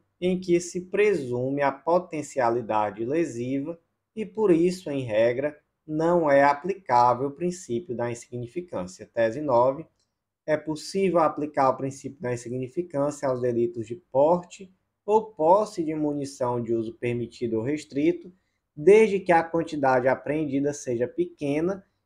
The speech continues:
e esteja desacompanhada de armamento apto ao disparo e as circunstâncias do caso concreto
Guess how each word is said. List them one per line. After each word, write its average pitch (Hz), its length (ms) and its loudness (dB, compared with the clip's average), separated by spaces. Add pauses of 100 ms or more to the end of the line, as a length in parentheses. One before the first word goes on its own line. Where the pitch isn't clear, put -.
e 196 120 -4
esteja 175 440 4
desacompanhada 165 1300 4
de 139 140 -2
armamento 139 880 0
apto 123 420 4
ao 120 80 4
disparo 127 680 0 (340)
e 175 160 6
as 185 160 6
circunstâncias 180 880 -4
do 135 140 -6
caso 123 420 0
concreto 151 760 2